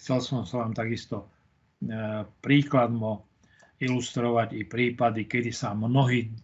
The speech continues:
domnievali, že to teda je konanie v krajnej núdzi, pričom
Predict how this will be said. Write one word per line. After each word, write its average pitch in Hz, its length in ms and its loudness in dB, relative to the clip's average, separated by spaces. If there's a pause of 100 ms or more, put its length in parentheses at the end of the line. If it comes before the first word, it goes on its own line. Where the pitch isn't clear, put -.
(120)
domnievali, 123 1040 4
že 117 240 -4
to 120 160 -6
teda 104 380 -6
je 117 180 -2
konanie 151 560 4
v - 60 -18
krajnej 135 420 4
núdzi, 107 400 -4 (720)
pričom 117 400 -2